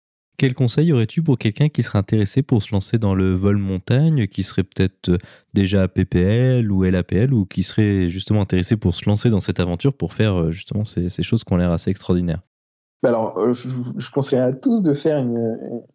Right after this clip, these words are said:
Speaker 2: un stage qui est proposé par la F P M, qui est ouvert à tous, un stage de sensibilisation au vol montagne. Donc, c'est un stage qui va durer, euh, un à deux jours, suivant les conditions, qui vont, euh,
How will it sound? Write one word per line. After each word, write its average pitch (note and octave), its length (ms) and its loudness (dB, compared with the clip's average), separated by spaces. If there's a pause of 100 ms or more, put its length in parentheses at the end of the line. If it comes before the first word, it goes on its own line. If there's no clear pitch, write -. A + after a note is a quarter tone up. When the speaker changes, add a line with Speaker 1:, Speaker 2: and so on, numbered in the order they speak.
(220)
Speaker 2:
un B2+ 120 -4
stage D3 480 -2
qui - 160 -10
est G2+ 40 -4
proposé C#3+ 400 0
par C3+ 160 -2
la A#2 100 0
F A2+ 100 -12
P - 100 -2
M, C3 220 -6 (280)
qui - 140 -4
est - 20 2
ouvert A#2+ 240 0
à A2 80 -4
tous, - 340 -8 (320)
un A2+ 80 -2
stage D#3 220 -2
de C3+ 100 2
sensibilisation D#3 920 -2
au C3 100 2
vol B2+ 100 0
montagne. B2 420 -4 (560)
Donc, A#2+ 100 -6
c'est - 80 -2
un G#2+ 60 0
stage C#3+ 240 -2
qui - 100 -6
va G#2+ 140 0
durer, A2 320 -2
euh, G#2+ 80 -4 (720)
un C#3 80 0
à C#3+ 140 0
deux A#2+ 180 0
jours, A2 260 -4 (400)
suivant B2+ 240 -4
les A2+ 100 0
conditions, A#2 520 -6 (560)
qui - 160 -2
vont, C#3 480 0
euh, A2 340 0